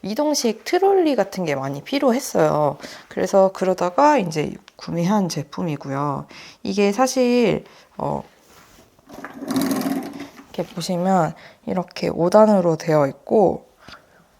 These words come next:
삼백육십 도로 이게 돌아가요. 이렇게. 그래서 평소에는 이렇게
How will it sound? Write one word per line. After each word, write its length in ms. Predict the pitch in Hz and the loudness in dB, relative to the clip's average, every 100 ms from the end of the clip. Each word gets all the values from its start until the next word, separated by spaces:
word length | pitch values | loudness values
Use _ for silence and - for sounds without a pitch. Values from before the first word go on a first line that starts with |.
| _ | _
삼백육십 600 | - 320 349 330 - - | -4 2 2 2 -4 -10
도로 520 | - 185 185 185 175 151 - - _ _ - 190 | -2 0 2 4 2 0 -10 -20 _ _ -20 -6
이게 140 | 165 | -6
돌아가요. 600 | - 196 185 - 156 - 160 | -2 4 4 4 -4 -4 -8
이렇게. 300 | 147 - - - _ _ _ - - _ - | -12 -18 -20 -20 _ _ _ -20 -20 _ -20
그래서 180 | - 180 | -14 -12
평소에는 840 | 175 269 269 240 202 190 185 170 170 - - - - | -6 -4 -4 -4 -4 -4 -4 -6 -8 -14 -20 -16 -8
이렇게 640 | 175 - - 175 - | -8 -6 -2 -2 -2